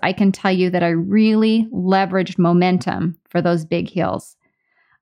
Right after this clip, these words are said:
I'd get going as fast as I could going into that hill so that momentum could carry me almost halfway up. I still had to work hard and do some vigorous pedaling to get to the top, but that was so much easier than starting from zero at the bottom.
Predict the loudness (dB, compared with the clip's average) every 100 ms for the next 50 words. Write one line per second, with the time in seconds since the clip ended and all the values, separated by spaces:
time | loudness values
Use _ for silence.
0 | -2 0 -2 0 2 2 0 -2 _ _
1 | -2 0 0 -4 -4 -4 -2 0 0 0
2 | 0 0 2 0 0 -2 -2 -2 -2 -2
3 | 0 4 4 4 2 0 -2 -4 -4 -2
4 | 0 0 -2 -2 0 2 0 -4 -12 -6
5 | -6 -4 -2 -2 -2 -6 -12 _ _ _
6 | _ _ _ _ _ _ _ _ -4 -4
7 | -2 -2 0 2 0 0 -4 -2 0 0
8 | 0 2 2 0 -2 0 0 0 0 -2
9 | -4 -6 -4 0 0 0 0 -2 -4 -4
10 | -4 -6 -6 -6 -6 -2 -2 -6 -14 _
11 | _ -2 -2 0 -4 -8 -8 -2 2 4
12 | 4 2 -2 -4 -2 -2 -2 -2 -2 0
13 | -2 -2 -2 -2 -2 -2 -4 -8 -6 -6
14 | -6 -8 -10